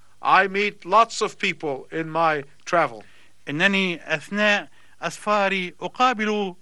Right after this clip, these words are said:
Speaker 2: عددًا كبيرًا من الناس.
Speaker 1: And they get surprised when I tell them that Satan is a believer.
Speaker 2: وهم يندهشون عندما أقول لهم إن الشيطان مؤمن.
Speaker 1: They say, "What do you mean by a believer?"
Speaker 2: ويقولون، "ماذا تعني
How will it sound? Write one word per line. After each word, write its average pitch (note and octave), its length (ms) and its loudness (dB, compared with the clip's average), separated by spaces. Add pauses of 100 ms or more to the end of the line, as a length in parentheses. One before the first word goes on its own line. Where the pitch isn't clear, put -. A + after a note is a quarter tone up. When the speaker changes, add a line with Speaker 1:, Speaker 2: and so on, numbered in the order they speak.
Speaker 2:
عددًا F#3+ 440 0
كبيرًا G3+ 400 -2
من E3+ 160 -2
الناس. D#3 580 -4 (260)
Speaker 1:
And D3+ 180 -10
they G3 240 4
get F#3+ 340 -2
surprised G#3 640 4
when F#3 120 -4
I F#3 100 2
tell A3 300 2
them F3+ 200 -4
that E3 200 0
Satan A3 600 2
is E3+ 160 -4
a F3+ 60 0
believer. F3+ 500 -4 (540)
Speaker 2:
وهم G3 240 0
يندهشون G3 800 0
عندما G#3 500 -2
أقول A#3 400 -2
لهم D#3 360 -2 (120)
إن D#3+ 160 -4
الشيطان E3 800 0
مؤمن. D#3 520 -2 (460)
Speaker 1:
They G3 380 0
say, G#3 280 2
"What D4 200 0
do F4+ 80 0
you F4+ 100 4
mean F#4 260 -2
by F#3 180 6
a D3 40 0
believer?" C#3 460 -6 (120)
Speaker 2:
ويقولون، F3+ 840 0
"ماذا C#4 320 2
تعني G#3+ 560 0